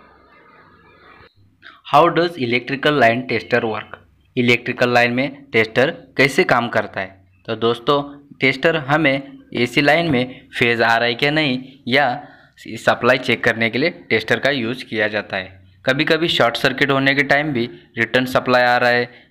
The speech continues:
न्यू-, न्यूट्रल में सप्लाई आ रहा है, वो भी चेक करने के लिए टेस्टर का यूज़ होता है। Next, construction and main parts of the tester, insulated transparent body, metallic rod, resistance, neon lamp,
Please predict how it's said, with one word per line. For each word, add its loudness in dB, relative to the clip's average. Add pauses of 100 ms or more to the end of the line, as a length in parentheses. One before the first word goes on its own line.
(200)
न्यू-, 0
न्यूट्रल 2
में -2
सप्लाई 0
आ 2
रहा 2
है, -2 (220)
वो -2
भी 0
चेक -4
करने 0
के -6
लिए -2 (400)
टेस्टर -2
का -2
यूज़ -4
होता -2
है। -6 (1500)
Next, -4 (440)
construction -2
and 0
main 0
parts -4
of -2
the -2 (240)
tester, 0 (520)
insulated 2
transparent 0
body, 4 (340)
metallic 0
rod, 0 (340)
resistance, 2 (500)
neon 2 (120)
lamp, 2